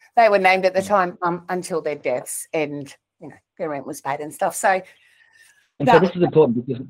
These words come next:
Speaker 2: and this is important because Nabi, um, and George, which I found out in this, this week, were, were the ones responsible for the mergings of these two churches. So the question
Speaker 1: Okay.
Speaker 2: was asked to George.
Speaker 1: How, what
Speaker 2: Mm.
Speaker 1: happened there?
Speaker 2: So the question was asked to George:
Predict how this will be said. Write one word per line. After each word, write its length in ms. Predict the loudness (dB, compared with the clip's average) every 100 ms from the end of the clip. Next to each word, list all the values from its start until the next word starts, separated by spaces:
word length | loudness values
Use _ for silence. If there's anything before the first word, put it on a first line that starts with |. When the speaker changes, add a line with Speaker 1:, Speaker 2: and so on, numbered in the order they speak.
| -10
Speaker 2:
and 100 | -6
this 100 | -6
is 60 |
important 360 | -6 -4 -4 -6
because 140 | -6
Nabi, 440 | -2 -2 -2 -6 -10 _ -10
um, 220 | -8 -6
and 220 | -8 -10 -14 -14 -8
George, 380 | 4 6 6 2 -10 -12
which 160 | -12 -12 -14
I 80 | -8
found 220 | -2 -2
out 100 | -2
in 80 | -4
this, 120 | -8 -8 -8
this 160 | -4 0
week, 180 | 0 -2 _ -20 -20 _ -2
were, 200 | 2 2 4
were 180 | 6 6
the 60 |
ones 160 | 2 -2
responsible 500 | -4 -4 -4 -4 -8
for 140 | -4 -4
the 140 | -4
mergings 500 | 0 4 4 2 -2
of 100 | -2
these 160 | -4 -8
two 120 | -10 -4
churches. 440 | 0 0 -4 -12 -16 _ 0
So 140 | 2
the 80 | 2
question 240 | 0 2
Speaker 1:
Okay. 100 | 2 2
Speaker 2:
was 120 | 0
asked 100 | -4 -16 -14
to 60 | -2
George. 280 | 2 2 2
Speaker 1:
How, 80 | 4 4 4 -6 -2
what 200 | 2 4
Speaker 2:
Mm. 40 |
Speaker 1:
happened 300 | 4 0 -2
there? 220 | -2 -2 -4 _ _ _ _ -10
Speaker 2:
So 140 | -10
the 120 | -8
question 220 | -8 -8
was 80 | -4
asked 180 | -4 -4
to 40 | -8
George: 340 | -4 -2 -2